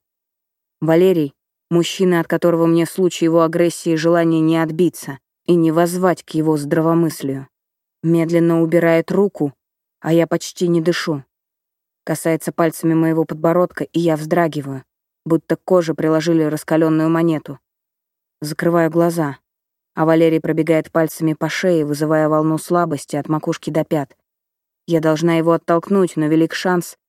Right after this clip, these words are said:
что я его спровоцирую на новую вспышку ярости.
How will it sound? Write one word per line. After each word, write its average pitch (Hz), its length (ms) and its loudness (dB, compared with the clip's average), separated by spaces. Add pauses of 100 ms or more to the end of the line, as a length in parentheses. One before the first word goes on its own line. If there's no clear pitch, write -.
(220)
что - 200 -6
я 165 160 2
его 165 140 0
спровоцирую 175 720 -2
на 175 140 2
новую 165 360 0
вспышку - 500 -6
ярости. 165 640 -2